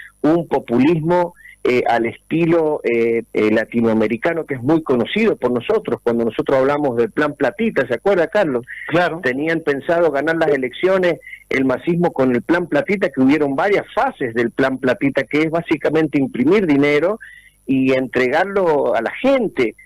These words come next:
Speaker 1: Bueno, el norteamericano medio todavía valora mucho, eh, digamos, las cuestiones económicas, y el norteamericano medio entiende que, eh, la inflación está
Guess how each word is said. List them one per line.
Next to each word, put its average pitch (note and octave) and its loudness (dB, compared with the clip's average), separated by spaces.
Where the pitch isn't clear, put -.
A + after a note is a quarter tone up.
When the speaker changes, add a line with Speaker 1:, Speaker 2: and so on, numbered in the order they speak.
Speaker 1:
Bueno, E3 0
el C3+ 2
norteamericano D3+ 0
medio B2+ 0
todavía G3+ 0
valora G#3 2
mucho, E3+ -2
eh, B2+ 2
digamos, C#3+ -2
las E3 -2
cuestiones F3+ 2
económicas, A#2+ 0
y B2 0
el C3 2
norteamericano D#3 2
medio C3+ 2
entiende D3+ 2
que, B2 2
eh, A2+ 2
la A#2 2
inflación C3+ -2
está E3 -6